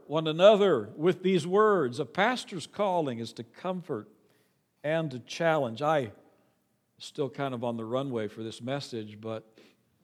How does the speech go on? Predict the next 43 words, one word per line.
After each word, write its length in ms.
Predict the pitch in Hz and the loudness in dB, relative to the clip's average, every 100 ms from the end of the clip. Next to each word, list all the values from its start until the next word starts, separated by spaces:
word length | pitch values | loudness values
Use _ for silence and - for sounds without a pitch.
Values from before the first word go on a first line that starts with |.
| - | -16
um, 360 | 110 101 101 - | -12 -12 -12 -8
I 160 | 139 | -6
have 200 | 139 120 90 - _ _ _ _ - | -6 -8 -10 -20 _ _ _ _ -8
looked 200 | 139 139 | -8 -6
around 320 | 127 131 135 | -6 -4 -2
as 160 | 123 104 | -4 -4
you 100 | 143 | -6
have 260 | 131 123 123 | -2 -2 -4
and 120 | 104 | -6
watched 340 | 113 135 - | -4 -6 -6
the 80 | 120 | -8
news. 380 | 120 123 139 117 | -4 -2 -4 -6
That's 220 | 107 - | -8 -10
kind 240 | - 131 | -8 -8
of 60 | 113 | -8
the 60 | 107 | -8
thing 280 | 139 127 | -6 -4
we 120 | 117 107 | -4 -4
do, 400 | 123 127 127 135 - - - | 0 0 -2 -10 -18 -20 -14
at 60 | |
least 240 | 127 120 120 | -10 -10 -8
once, 260 | 120 127 | -8 -8
maybe 240 | 123 123 120 | -8 -8 -8
three 260 | 127 123 | -6 -6
times 400 | 120 127 123 117 | -4 -6 -6 -10
a 20 | 127 | -12
day 420 | - - - 170 | -14 -12 -4 -4
<laughs> 20 | |
we 60 | 180 | -2
watch, 400 | 139 139 85 - _ _ _ _ _ _ - | -4 -4 -6 -14 _ _ _ _ _ _ 10
hoping 460 | 233 320 277 226 | 10 10 8 6
that 220 | 196 180 - | 6 2 10
things 280 | 262 240 | 10 10
will 80 | 190 | 6
get 200 | 202 208 | 6 6
better. 420 | 190 240 208 135 - | 4 4 4 2 -2
And 160 | 151 | 0
the 180 | 156 147 | 4 4
things 480 | - 214 262 240 - | 2 4 4 4 2
seem 580 | - 294 254 170 180 190 | 2 4 6 4 2 -2
to 80 | 170 | 0
be 200 | 165 175 | 0 2
rather 540 | 180 185 185 185 | 4 4 2 0